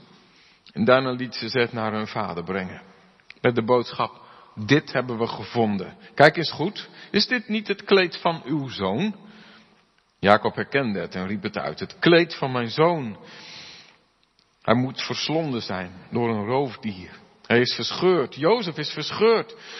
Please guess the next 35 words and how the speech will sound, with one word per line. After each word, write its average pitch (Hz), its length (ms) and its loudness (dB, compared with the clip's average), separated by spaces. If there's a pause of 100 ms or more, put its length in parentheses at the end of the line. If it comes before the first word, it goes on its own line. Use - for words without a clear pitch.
(180)
Jacob 180 440 8
scheurde 214 480 -2
zijn 143 220 -6
kleren, 208 540 -4
deed 180 220 2
een 139 200 -4
rouwkleed 196 580 -2
om 202 260 -2
en 147 180 -6 (200)
rouwde 190 480 4
over 143 340 -4
zijn 120 200 -6
zoon 175 440 0 (200)
dagenlang. 156 880 2 (220)
Al 220 260 8
zijn 190 200 -4
zonen 175 420 -2
en 151 160 -4
dochters 131 420 -6
deden 143 300 2
hun 117 200 -6
best 156 280 -2
om 135 120 -4
hem 131 160 -4
te - 180 -12
troosten, 151 520 2 (260)
maar 131 220 8
hij 135 180 0
wilde 160 360 -2
niet 127 260 -8
getroost 107 580 -2
worden. 87 240 -8
En 104 100 -2
hij 110 160 0
zei: 110 300 -8